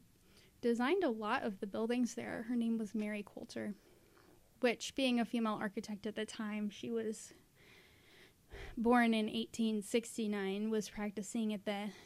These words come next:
end of the eighteen hundreds. That was pretty rare for a female to be an architect, and she wasn't considered an architect at the time. I think they called her an interior decorator or something, but she was an architect. Anyway,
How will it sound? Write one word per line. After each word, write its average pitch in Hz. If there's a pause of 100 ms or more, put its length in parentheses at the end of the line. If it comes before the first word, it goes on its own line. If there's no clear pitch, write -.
(240)
end 233
of 196
the 202
eighteen 196
hundreds. 202 (100)
That 277
was 311
pretty 330
rare 214 (160)
for 202
a 202
female 196
to 226
be 220
an 135
architect, -
and 269
she 269
wasn't 240
considered 214
an 202
architect 196
at 196
the -
time. 185
I 196
think 190
they 202
called 202
her 185
an 208
interior 202
decorator -
or 240
something, -
but 226 (420)
she 302
was 269
an 214
architect. -
Anyway, 220